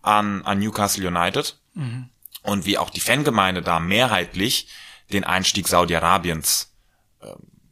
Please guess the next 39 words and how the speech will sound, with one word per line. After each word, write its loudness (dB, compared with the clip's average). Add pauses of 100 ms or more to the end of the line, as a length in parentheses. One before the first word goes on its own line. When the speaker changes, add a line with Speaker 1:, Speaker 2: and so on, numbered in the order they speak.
Speaker 1:
wahrgenommen 0
hat. -10 (420)
Nämlich -8 (160)
sehr -4
positiv 0
und, -4
und, -8
und -10
gefeiert 2
und, -6
und, -10
und -8
Riesenbanner 4
und, -4
äh, -12
und -6
Verkleidung 0
und, -8
äh, -2 (460)
bei 0
jedem 0
zweiten 2
Lied 0
an, 2
äh, 2
Spiel 2
angestimmt, 2
äh, 2
"We 2
are 4
richer 2
than 2
you", 0
wir -4
sind -6
reicher 0
als -4
ihr. 4 (640)
Ähm, 4